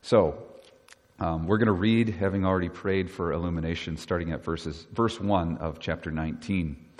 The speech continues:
"And it happened that while Apollos was at Corinth, Paul passed through the inland country and came to Ephesus. There he found some disciples, and he said to them, 'Did you receive the Holy Spirit when you believed?'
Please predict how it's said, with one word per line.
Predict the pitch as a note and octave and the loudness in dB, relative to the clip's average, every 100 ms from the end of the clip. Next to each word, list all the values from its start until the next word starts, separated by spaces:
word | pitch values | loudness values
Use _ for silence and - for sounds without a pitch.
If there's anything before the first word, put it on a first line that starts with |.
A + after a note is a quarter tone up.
| - - - - | -20 -20 -20 -6
"And | - | 0
it | G2+ | 4
happened | B2 B2+ C3 A2 | 6 6 8 6
that | G#2 G2 | 6 8
while | G#2+ | 8
Apollos | G#2 - B2+ B2+ A#2 | 8 6 6 8 6
was | A2 G#2+ G#2+ | 4 4 4
at | - | -4
Corinth, | - C#3 B2 G2 A2+ | 2 6 8 6 2
Paul | - B2 | 4 4
passed | A#2 A#2+ G#2 - | 6 4 4 4
through | B2 A2 | 0 2
the | G#2+ | 2
inland | - C3+ A#2+ A2+ G#2+ G2 | 6 6 6 6 4 2
country | G#2 G#2 - G#2 A#2+ C3+ - | 0 0 0 -2 -2 -4 -6
and | G2+ | -2
came | - G#2 | 2 4
to | F#2 | 4
Ephesus. | G2+ - - D2+ - - - _ _ _ _ _ _ - - | 4 2 -4 -8 -8 -12 -18 _ _ _ _ _ _ -14 2
There | B2+ | 4
he | D3 | 6
found | C3+ C3 B2 | 8 6 8
some | C3 | 4
disciples, | G#2 - A#2 A#2 E2 E2 | 4 6 6 6 4 0
and | F#2 | 0
he | F2+ | 0
said | - F#2+ | 2 2
to | E2 | 0
them, | D2+ C#2 C2 - _ _ _ _ _ - - | -4 -6 -10 -16 _ _ _ _ _ -20 0
'Did | A2+ A2 | 2 4
you | D3 | 4
receive | D3+ - D3 C3+ | 4 4 4 6
the | C3 | 6
Holy | C3+ B2 | 6 4
Spirit | - D3+ A#2+ A2 A2+ | 2 4 6 6 6
when | A2 | 6
you | A2 | 6
believed?' | G#2+ A2 A2 D2 C2+ - | 6 4 2 0 -4 -12